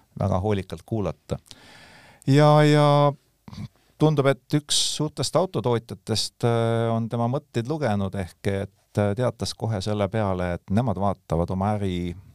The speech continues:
ümber antiglobaliseerumise vaatenurgast ja selleks on Volkswagen.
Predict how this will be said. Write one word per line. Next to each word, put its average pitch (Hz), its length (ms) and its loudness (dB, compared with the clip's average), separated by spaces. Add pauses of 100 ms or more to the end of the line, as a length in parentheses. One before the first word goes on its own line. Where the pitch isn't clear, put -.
(120)
ümber 113 320 0 (320)
antiglobaliseerumise 85 1080 -2
vaatenurgast - 680 -6
ja - 80 -10
selleks 80 240 -4
on 82 100 -2
Volkswagen. - 640 -6